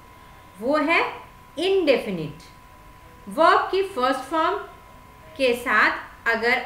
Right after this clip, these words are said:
आईएनजी लगा हो, जैसे first form plus आईएनजी, Example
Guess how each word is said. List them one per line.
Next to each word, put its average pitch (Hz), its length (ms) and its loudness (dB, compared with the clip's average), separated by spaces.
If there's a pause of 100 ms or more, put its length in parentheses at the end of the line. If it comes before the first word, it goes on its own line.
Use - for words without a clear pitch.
आईएनजी 349 540 2
लगा 202 400 2
हो, 214 420 -4 (1600)
जैसे 226 440 -4 (320)
first 339 380 6
form 311 260 0 (1120)
plus 285 320 4 (100)
आईएनजी, 180 540 4 (500)
Example 277 640 0